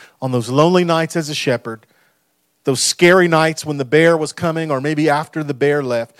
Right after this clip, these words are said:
David knew how to get that shot of courage to help him through the toughest of times. He knew that God was for him, and so he could just turn to God, and God would be there for him in, the, in, in whatever it is that he was facing. When everything falls apart,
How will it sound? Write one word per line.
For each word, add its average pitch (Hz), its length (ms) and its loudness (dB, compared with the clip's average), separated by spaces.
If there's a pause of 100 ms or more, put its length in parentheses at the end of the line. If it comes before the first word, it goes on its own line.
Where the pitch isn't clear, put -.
(240)
David 151 320 -6
knew 151 220 -4
how 143 140 -6
to 139 80 -6
get 135 220 -10
that 135 180 -2
shot 151 340 0
of 135 140 -10
courage 127 460 -6
to 127 100 -14
help - 420 0
him 113 220 -8 (260)
through 143 120 -6
the 123 100 -8
toughest 147 480 0
of 127 100 -10
times. 117 420 -10
He 156 160 -12
knew 143 280 -4
that 123 280 -14
God 160 340 4
was 135 160 -4
for 107 280 -8
him, 107 280 -16 (260)
and 131 100 -12
so - 120 -12
he 139 140 -12
could 120 140 -12
just - 260 -10
turn 151 300 -2
to 143 80 -2
God, 107 480 -6 (260)
and 117 140 -10
God 123 240 2
would 113 140 -6
be 120 160 -4
there 110 360 -4 (240)
for 113 360 -8
him 110 180 -10 (180)
in, 123 140 -6
the, 120 160 -4
in, 131 120 -4
in 123 240 -4
whatever 127 320 2
it 131 60 -4
is 123 160 0
that 117 80 -14
he 120 80 -6
was 110 160 -6
facing. 110 380 -8
When 131 100 -2
everything 185 640 4
falls 175 300 6
apart, 160 560 0